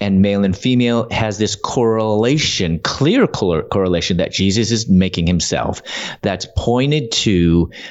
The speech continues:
human beings created in the image of God, that it's, it's, it, it's, there's this inseparable link of correlation that we have there. So when we distort it,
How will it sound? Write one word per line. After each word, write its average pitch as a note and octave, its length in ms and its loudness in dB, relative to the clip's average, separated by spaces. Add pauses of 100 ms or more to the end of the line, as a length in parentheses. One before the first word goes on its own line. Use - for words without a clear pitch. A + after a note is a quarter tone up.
(100)
human A2 340 2
beings F#2 360 2
created F#2 720 0
in F#2+ 240 0
the F2 180 0
image E2+ 280 0
of D#2+ 180 -2
God, D#2 580 -2 (500)
that A2 220 0
it's, A2+ 220 -2
it's, A2+ 200 -2
it, A#2+ 380 0
it's, A2 220 0
there's C#3+ 260 0
this B2+ 140 -2
inseparable A#2+ 1040 0
link A#2 480 -2 (380)
of G2+ 260 -2
correlation A2+ 1080 0 (300)
that - 220 0
we G#2+ 160 2
have C3 440 2
there. E2 300 0
So G2+ 300 -2
when G#2+ 260 0
we A2+ 160 2
distort G#2 720 -2
it, - 340 -2